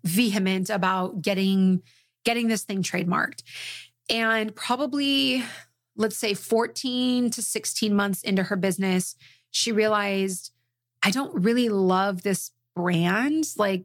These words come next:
the name doesn't really fit me. I really liked it when I first started, but w-, you know, as I've started working with people, as I've started doing more of this work, it doesn't really fit anymore. And I kind of wanna, like, tweak it." She just adjusted it a little bit,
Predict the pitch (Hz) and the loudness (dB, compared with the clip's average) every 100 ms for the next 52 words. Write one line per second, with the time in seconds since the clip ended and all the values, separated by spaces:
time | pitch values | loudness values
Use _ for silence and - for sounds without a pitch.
0 | - 190 190 185 202 220 226 226 226 190 | -2 2 4 4 4 2 0 2 0 0
1 | 202 196 190 180 175 - 240 240 247 247 | -2 0 0 0 0 -2 -4 -2 0 0
2 | 240 240 - - - _ _ - 208 208 | 0 -2 -6 -20 -20 _ _ -4 -2 -2
3 | 185 190 196 226 247 247 240 202 208 226 | -2 0 2 4 4 2 2 0 -2 -4
4 | 214 202 196 - 208 - - 196 202 208 | -4 -2 -2 -2 -2 -2 -2 2 2 2
5 | 208 208 170 202 190 185 - - 165 185 | 0 0 0 0 0 0 -4 -6 -6 -8
6 | - _ 214 202 185 - 190 190 - 180 | -10 _ 0 2 2 0 -2 -2 -4 -6
7 | 175 180 247 254 254 240 - 240 233 214 | -4 0 0 0 -2 -2 -2 0 2 2
8 | 196 196 - 190 180 196 190 190 190 196 | 0 -2 -4 -2 0 2 4 4 4 2
9 | 175 180 175 - 214 220 214 214 - - | 0 -2 -4 -2 0 2 0 -4 -20 -20
10 | _ _ - 208 220 208 202 202 - - | _ _ -6 -2 -2 -2 -2 -2 -4 -4
11 | 196 - - 226 240 247 254 269 233 202 | -2 -2 -2 0 2 2 2 2 0 -4
12 | 190 220 202 196 202 196 185 180 - - | -4 -4 -2 0 -2 -2 -2 -6 -12 -14
13 | - 202 185 233 247 - 226 196 233 - | -6 0 0 2 0 -2 -4 -2 -2 -4
14 | 190 175 - 202 214 - 202 175 175 175 | -2 -2 -2 0 0 -2 -2 -2 0 0
15 | 180 240 320 359 | 2 2 0 -2